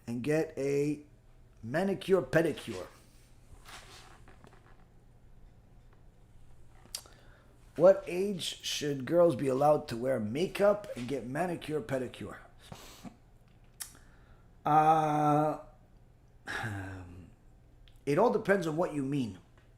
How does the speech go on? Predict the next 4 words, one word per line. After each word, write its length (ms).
by 420
makeup, 720
manicure, 400
pedicure. 420